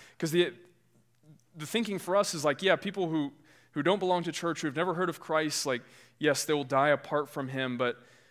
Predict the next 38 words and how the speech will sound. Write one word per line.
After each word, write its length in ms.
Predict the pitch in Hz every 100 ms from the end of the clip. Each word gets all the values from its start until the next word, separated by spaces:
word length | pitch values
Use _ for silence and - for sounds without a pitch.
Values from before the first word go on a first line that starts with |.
| _ _ -
what 80 | 247
about 140 | 214
people 240 | 208 190
who 100 | 160
had 120 | 156 131
heard 360 | - 151 160
the 80 | 135
gospel, 500 | 123 117 120 - 123
just 220 | 113 117
hadn't 300 | - 131 120
believed 440 | 113 110 113 113 98
it? 140 | -
What 80 | 147
about 160 | 208
people 260 | 208 202 180
who 100 | 165
were 180 | 151 147 - - -
connected 800 | 175 147 151 156 - 147 131 - _ 147
loosely 480 | 135 160 - 156 131
to 120 | 139
the 80 | 127
church? 360 | - 143 123
They 60 | 135
had 100 | 110
family 400 | - 135 131 131
members 420 | 127 127 127 123
who 80 | 123
were 80 | 113
Christians. 840 | - 127 - 135 123 123 113 - - - -
Their 100 | 117
dad 440 | 120 123 127 127
was, 340 | 123 113 - - - _
you 100 | 123
know, 160 | 117 113
a, 240 | 107 117
a 80 | 120
Baptist 520 | 110 120 117 127 -
preacher, 760 | - 131 120 - 117 110 113